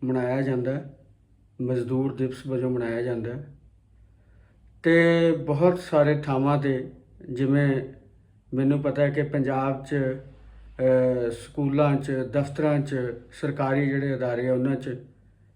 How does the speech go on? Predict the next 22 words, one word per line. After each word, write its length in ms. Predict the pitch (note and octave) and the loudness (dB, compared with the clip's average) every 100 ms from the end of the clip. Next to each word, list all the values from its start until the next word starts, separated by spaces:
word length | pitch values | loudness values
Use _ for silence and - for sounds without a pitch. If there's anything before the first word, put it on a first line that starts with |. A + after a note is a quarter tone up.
| _ - C#3 | _ -8 -4
ਅੱਜ 180 | B2+ B2 | -4 -6
ਛੁੱਟੀ 420 | - - D3 C#3 | -6 -2 2 2
ਹੈ। 280 | C3 - - - _ _ _ _ _ _ _ _ - | 0 -6 -16 -20 _ _ _ _ _ _ _ _ -18
ਅਹ, 40 | D3 A#2+ A#2+ A#2 A2+ - - | -10 -8 -6 -6 -8 -12 -14
ਮੈਂ, 260 | B2 B2 C3+ | -6 0 4
ਮੈਂ 440 | D3+ C#3 B2+ C#3 | 4 4 2 4
ਵੀ 200 | D#3+ E3+ | 8 8
ਅੱਜ 200 | D3 D3 C3+ - - - | 8 4 -4 -4 -14 -12
ਛੁੱਟੀ 340 | - - C#3 | -10 -4 -4
'ਤੇ 220 | C#3 C3+ | -2 -2
ਹਾਂ। 80 | C3 - - _ _ _ _ _ _ _ _ _ _ _ _ _ _ _ _ _ | -4 -8 -18 _ _ _ _ _ _ _ _ _ _ _ _ _ _ _ _ _
ਪਰ, 400 | E3+ E3+ F#3+ F#3+ | 6 8 8 6
ਅਹ, 1120 | F3+ - - _ - C#3 C#3+ D3 D3 D3+ D3 - - - _ _ D4+ C4+ _ _ _ | 2 -10 -20 _ -8 -2 2 4 4 2 0 -6 -14 -20 _ _ -20 -20 _ _ _
ਜਿਹੜੇ 260 | B2+ D3+ D#3+ | -2 0 0
ਕਿਰਤੀ 460 | - E3+ D#3 F#3 | 2 0 2 6
ਲੋਕ 400 | F3 C#3 C3 C#3+ | 6 6 4 2
ਹੈ, 480 | C#3+ B2 A#2 B2 - _ _ _ _ _ _ _ - | 2 0 -2 -6 -18 _ _ _ _ _ _ _ -8
ਜਿਨ੍ਹਾਂ 320 | C3 D3 E3 | -2 2 2
ਰੋਜ਼ 360 | C#3 D3 D#3+ D#3+ E3 D#3 D#3+ - - _ _ _ | 2 4 4 4 2 0 -4 -16 -20 _ _ _
ਕਰਕੇ 420 | D#3 D3 D3 E3 | 0 0 2 2
ਖਾਣਾ 280 | D#3 C#3 C3 | 2 0 0
ਹੈ, 240 | C3 B2+ | -2 -4